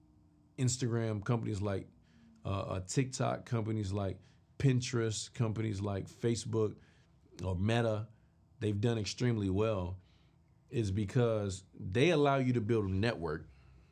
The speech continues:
right? And then they allow you to do whatever you wanna do with that network that makes sense to you, as long as it doesn't fall into a couple classes of things that they deem not, uh, you know, proper for the masses. I, I feel like,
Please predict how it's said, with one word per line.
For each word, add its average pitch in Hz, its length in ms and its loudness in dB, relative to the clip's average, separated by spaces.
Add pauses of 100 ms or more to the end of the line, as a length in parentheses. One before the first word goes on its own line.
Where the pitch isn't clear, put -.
right? 98 320 -4 (680)
And 110 140 2
then 110 140 2
they 127 120 6
allow 120 360 2
you 113 260 0
to - 140 -8
do 110 240 2
whatever 123 360 4
you 139 200 4
wanna 123 180 2
do 117 160 0
with 110 120 0
that 95 120 2
network 117 320 0
that 98 120 0
makes 101 200 0
sense 110 220 -2
to 123 80 0
you, 92 140 0 (300)
as 139 140 4
long 233 220 6
as 190 60 4
it 175 80 4
doesn't 156 200 4
fall 139 300 4
into 131 180 2
a 123 60 2
couple 127 280 2
classes 110 480 0
of 120 140 0
things 113 220 2
that 98 100 -2
they 101 140 2
deem 104 340 0
not, 101 300 -2 (400)
uh, 101 260 2 (160)
you 135 80 0
know, 120 140 0
proper 113 440 0
for 110 160 -2
the 110 120 0
masses. 107 520 0 (1500)
I, 147 240 4
I 151 60 6
feel 247 220 4
like, 160 300 4